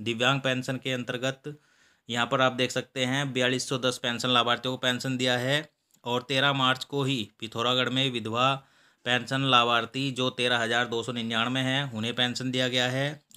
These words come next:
चमोली ज़िले में जो चार हज़ार अड़सठ पेंशन लाभार्थी हैं, अ, दिव्यांग उन्हें दिया गया है। उसके बाद अल्मोड़ा में ही ते-, अ,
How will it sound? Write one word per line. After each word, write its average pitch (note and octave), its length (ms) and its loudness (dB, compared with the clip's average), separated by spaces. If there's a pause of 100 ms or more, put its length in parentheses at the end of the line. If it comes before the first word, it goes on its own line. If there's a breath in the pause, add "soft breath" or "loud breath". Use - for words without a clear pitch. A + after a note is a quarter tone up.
चमोली C#3+ 380 4
ज़िले C#3+ 280 4
में D3+ 540 2 (340)
जो B2+ 260 0 (540)
चार C3 240 2
हज़ार B2+ 280 4
अड़सठ A#2+ 440 -2
पेंशन C3 320 0
लाभार्थी A#2+ 500 2
हैं, B2+ 280 2
अ, C#3 80 -12 (1160 soft breath)
दिव्यांग A#2 500 0
उन्हें A#2 180 -2
दिया A#2+ 180 0
गया B2+ 180 0
है। C#3 340 -2 (440 soft breath)
उसके A#2 220 -4
बाद C#3 340 4
अल्मोड़ा B2+ 500 0
में C3 140 2
ही C3 240 0
ते-, B2 460 0
अ, A#2 240 -10